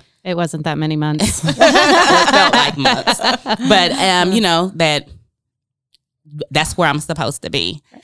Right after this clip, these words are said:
Speaker 2: And so, um, it's been six plus years that I have sat on the board. Um, and honestly, I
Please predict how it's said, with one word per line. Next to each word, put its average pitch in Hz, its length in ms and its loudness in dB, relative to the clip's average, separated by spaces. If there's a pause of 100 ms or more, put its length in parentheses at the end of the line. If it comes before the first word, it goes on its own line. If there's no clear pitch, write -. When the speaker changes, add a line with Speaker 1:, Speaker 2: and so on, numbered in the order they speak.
(260)
Speaker 2:
And 170 180 0
so, 170 600 2 (380)
um, 143 460 -2
it's 160 240 -4
been 151 600 0 (440)
six - 520 -10
plus 196 380 -4
years 196 400 -6
that 175 160 -4
I 170 580 -2
have 156 360 -4
sat - 540 -6
on 160 180 -6
the 156 80 -4
board. 156 440 -8 (500)
Um, 143 540 -4
and 147 460 -4 (720)
honestly, 185 840 -2
I 143 160 -2